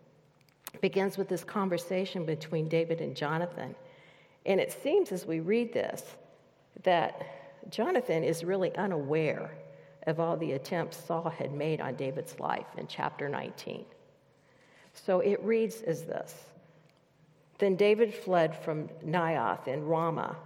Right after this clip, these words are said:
and came and said before Jonathan, "What have I done? What is my guilt? And what is my sin before your father that he seeks my life?"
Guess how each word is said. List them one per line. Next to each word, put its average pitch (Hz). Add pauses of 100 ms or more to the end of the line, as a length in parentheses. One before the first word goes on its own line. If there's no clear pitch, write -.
and 160
came 190
and 175
said 214
before 185
Jonathan, 170 (960)
"What 165 (140)
have -
I 123 (100)
done? 185 (840)
What 190
is 165
my 151
guilt? - (760)
And 151
what 208
is 165
my 156
sin 214
before 170
your 170
father 185
that 165
he 214
seeks -
my 156
life?" 156